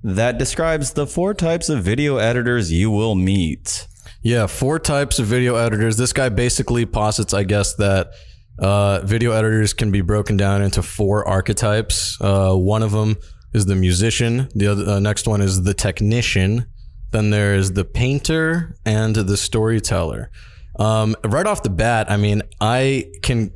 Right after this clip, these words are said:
Speaker 2: those are all really self-explanatory to me. I think that I a hundred percent am the musician. Like, I come at editing from a musical place. That's, like, the first thing I do when I get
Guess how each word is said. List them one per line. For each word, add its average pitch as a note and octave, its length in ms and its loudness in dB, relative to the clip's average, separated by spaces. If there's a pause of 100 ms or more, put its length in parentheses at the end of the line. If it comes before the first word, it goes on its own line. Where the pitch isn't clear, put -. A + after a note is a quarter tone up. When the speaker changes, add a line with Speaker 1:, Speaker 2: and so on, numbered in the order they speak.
(100)
Speaker 2:
those C3 420 0
are F#2+ 220 0
all A2 200 2
really A2+ 240 2
self-explanatory G#2+ 880 0
to - 100 -2
me. B2 240 0 (480)
I B2 120 2
think D#3+ 400 -2 (460)
that A#2 380 0
I A#2 580 2
a F#2+ 120 2
hundred B2+ 440 -2
percent G#2+ 580 -2
am G2 200 2
the G2+ 80 2
musician. F#2 680 2
Like, G2 400 0
I A2+ 580 0 (280)
come A2 340 0
at G2 240 0
editing F#2+ 380 2
from G2 400 0
a F#2+ 60 0
musical F#2+ 460 2
place. F2 340 0
That's, - 260 0
like, F#2+ 360 0 (540)
the A2 120 -2
first C3 360 -2
thing C3+ 160 0
I A#2+ 120 0
do G2+ 380 2
when G2 160 2
I F#2+ 120 2
get G2 360 0